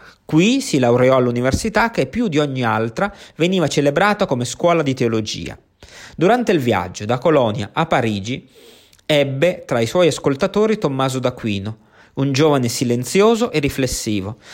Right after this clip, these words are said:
del quale riconobbe il genio e a cui predisse la futura grandezza. Il nuovo discepolo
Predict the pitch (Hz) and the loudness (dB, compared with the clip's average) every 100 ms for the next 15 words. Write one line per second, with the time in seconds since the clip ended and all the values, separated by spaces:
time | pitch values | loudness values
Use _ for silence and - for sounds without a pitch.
0 | - - 196 220 180 165 185 208 170 127 | -4 -2 0 2 4 2 2 2 2 2
1 | 127 117 147 180 190 233 294 - - 151 | 0 2 2 2 0 -4 -6 -16 -6 -4
2 | - 170 190 180 123 110 151 139 - 135 | 0 0 0 0 -2 -2 -2 -2 -4 -2
3 | 131 123 123 117 98 92 - - - _ | 0 2 0 0 -4 -4 -8 -16 -16 _
4 | _ _ _ - 123 120 120 127 143 - | _ _ _ -8 -4 0 2 2 2 2
5 | 208 226 139 | 2 4 2